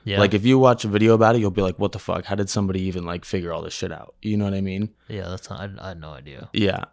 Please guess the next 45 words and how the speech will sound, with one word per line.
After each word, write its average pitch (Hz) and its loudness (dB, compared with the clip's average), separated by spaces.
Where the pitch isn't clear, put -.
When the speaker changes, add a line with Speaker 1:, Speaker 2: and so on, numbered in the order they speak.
Speaker 2:
It's 104 0
like, 90 -2
I 110 2
mean, 101 2
I 110 6
was, 120 4
like, 113 2
watching, 113 2
I've 117 6
watched 120 8
a 117 6
few 120 4
videos 117 4
about 117 6
it, 127 2
and 98 0
it 90 -4
kind 101 2
of 90 -2
goes 90 -4
way 90 0
over 90 -6
my 85 -8
head 87 -8
because 87 -8
it's, - -6
like, 90 -2
literally 110 4
just - -6
straight 85 -4
chemistry, - -10
you 92 -4
know? 85 -6
So - 0
these 104 2
silver 123 4
halide 104 4
crystals 90 -2
basically 92 -2
are 87 -4
altered 92 0
based 90 -2
on 87 -4
the 82 -6
light. 80 -6